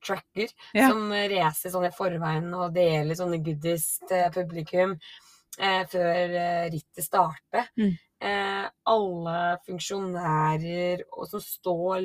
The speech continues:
Speaker 1: langs løypa, publikum, eh, veier som må stenges,
Speaker 2: Mm.
Speaker 1: eh, omkjø-, altså, det er bare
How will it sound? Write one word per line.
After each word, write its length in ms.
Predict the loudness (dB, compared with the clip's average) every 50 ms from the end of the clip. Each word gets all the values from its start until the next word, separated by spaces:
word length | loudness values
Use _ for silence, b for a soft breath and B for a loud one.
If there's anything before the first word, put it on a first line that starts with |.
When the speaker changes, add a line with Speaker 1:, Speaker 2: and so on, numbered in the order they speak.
| -2
Speaker 1:
langs 440 | -4 -4 -4 -4 -4 -4 -6 -8 -10 -6
løypa, 720 | -4 -2 0 0 -2 -4 -8 -10 _ _ 4 6 6 6 6 2 _ _
publikum, 880 | -4 -2 -2 -2 -4 -8 -6 -6 -6 -6 -4 -4 -2 -2 0 -2 -4 -6 B B B B B B B B B B _ _
eh, 540 | -2 -2 0 0 0 0 -2 -2 -4 -6 -6 -8 -10 -12 -10 -10 2 2
veier 340 | 4 4 4 0 -2 -6
som 180 | -6 -4 -4 -4
må 60 | -4
stenges, 800 | -4 -6 -2 -2 0 0 0 -2 -2 0 0 0 2 0 0 0
Speaker 2:
Mm. 280 | 6 8 8 8 8 6 B B B B _ _
Speaker 1:
eh, 600 | 2 2 4 4 4 4 4 2 2 0 0 -2 -2 -2
omkjø-, 500 | -2 -2 0 -2 -4 -4 -4 -6 -4 0 0
altså, 180 | 0 0 4
det 100 | 6 4
er 60 | 6
bare 360 | 6 4 4 6 6 4 4